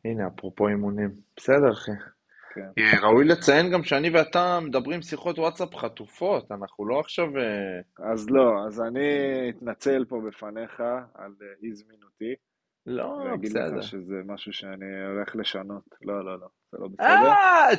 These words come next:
Speaker 1: תראה.
Speaker 2: אה, וזה, אה, לא, לא, זה לא
Speaker 1: אה.
Speaker 2: סבבה. אני, זה לא איתך אישית, כן? אני, יש לי כרגע
Speaker 1: ברור,
Speaker 2: איזה ארבעים
Speaker 1: ברור.
Speaker 2: הודעות, וזה יוצא שאני לא עונה לחברים, דווקא.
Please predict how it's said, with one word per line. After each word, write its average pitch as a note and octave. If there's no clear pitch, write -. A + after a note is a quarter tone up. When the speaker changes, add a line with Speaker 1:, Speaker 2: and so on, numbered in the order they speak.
Speaker 1:
תראה. F3
Speaker 2:
אה, F#2
וזה, F2+
אה, G#3+
לא, A#2
לא, A2+
זה -
לא -
Speaker 1:
אה. -
Speaker 2:
סבבה. F#2+
אני, G2
זה A#2+
לא D#3+
איתך D#3+
אישית, E3+
כן? D3+
אני, A#2
יש -
לי B2+
כרגע A#2+
Speaker 1:
ברור, G#2+
Speaker 2:
איזה A#2+
ארבעים A#2
Speaker 1:
ברור. A#2+
Speaker 2:
הודעות, B2
וזה B2+
יוצא B2+
שאני D3+
לא D#3
עונה D3+
לחברים, C3
דווקא. -